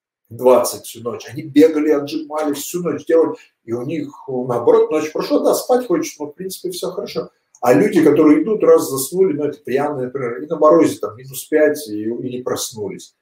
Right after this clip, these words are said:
И так же вы. Мороз разгоняется движением. Свет появляется от движения, потому что вы знаете закон физики, да, происходит движение, даже в космосе появляется свет. Поэтому свет движения.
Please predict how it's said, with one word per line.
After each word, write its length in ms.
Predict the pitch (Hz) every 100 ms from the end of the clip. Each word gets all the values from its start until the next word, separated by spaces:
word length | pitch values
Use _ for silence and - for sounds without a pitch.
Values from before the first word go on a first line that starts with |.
| _ _ _
И 80 | 127
так 220 | 180 180
же 140 | 180
вы. 240 | 214 175 127
Мороз 600 | - 151 247 302 - -
разгоняется 800 | - 139 139 139 160 185 175 160
движением. 600 | 143 160 156 190 - - _ _ -
Свет 600 | - - 165 202 226 - - _
появляется 760 | 143 135 131 147 147 151 151 -
от 220 | 139 135
движения, 520 | 135 147 196 190 107
потому 200 | - 127
что 180 | 127 139
вы 20 |
знаете 280 | 131 165 147
закон 360 | - 127 135 127
физики, 320 | 139 104 _ -
да, 420 | 110 113 123 127
происходит 540 | 123 117 - 151 143 -
движение, 380 | 123 160 143 139
даже 220 | 127 127
в 40 |
космосе 400 | 143 127 - - -
появляется 560 | 95 104 127 127 -
свет. 460 | - - 285 - - _ _ _ _ _ - -
Поэтому 300 | - - 156
свет 380 | - 190 202 175
движения. 600 | 180 220 214 135 117 113